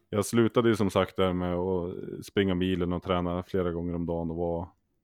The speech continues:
jag hade fått in det här att jag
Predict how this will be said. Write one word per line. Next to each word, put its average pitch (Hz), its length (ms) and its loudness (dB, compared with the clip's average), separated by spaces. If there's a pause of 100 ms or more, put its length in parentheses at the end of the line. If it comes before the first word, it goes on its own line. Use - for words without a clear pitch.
(920)
jag 107 120 2
hade 120 180 4
fått 127 220 0
in 131 200 6
det 104 80 6
här 101 200 6
att 98 140 2
jag 101 120 4